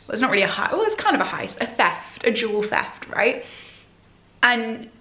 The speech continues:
immediately, like, there's tension, there's excitement, you're introduced to one of the gangs, you're introduced to two, to two petty criminals, you're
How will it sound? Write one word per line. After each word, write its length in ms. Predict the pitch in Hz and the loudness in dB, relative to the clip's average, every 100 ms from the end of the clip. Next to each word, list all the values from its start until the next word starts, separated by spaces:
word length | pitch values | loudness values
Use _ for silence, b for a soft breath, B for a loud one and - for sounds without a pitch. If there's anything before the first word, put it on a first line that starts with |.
| _ | _
immediately, 680 | 240 233 240 240 240 202 208 | 4 6 6 4 2 4 4
like, 300 | 202 175 - | 4 -2 -6
there's 160 | - - | -8 -2
tension, 680 | 226 220 214 220 208 208 - | -2 0 -2 -2 0 0 0
there's 160 | 214 | -2
excitement, 800 | 214 - - 214 208 208 208 208 | -2 -12 -2 0 2 0 -4 -4
you're 100 | 226 | -6
introduced 520 | 208 214 214 220 214 - | -2 -2 -2 -4 -6 -6
to 100 | 208 | -6
one 100 | 202 | -6
of 100 | 196 | -4
the 60 | |
gangs, 480 | 208 190 196 196 196 | 0 0 0 -4 -4
you're 80 | - | -2
introduced 480 | 214 214 - 220 226 | -2 0 0 -2 -4
to 80 | |
two, 320 | 220 - 226 - | -6 -6 -6 -6
to 100 | - | -4
two 220 | 254 240 220 | -2 -4 -4
petty 280 | 208 202 | -6 -8
criminals, 600 | - 311 302 294 277 277 B B B B - | -2 0 2 6 6 6 B B B B 2
you're 520 | 233 214 208 208 | 4 6 6 4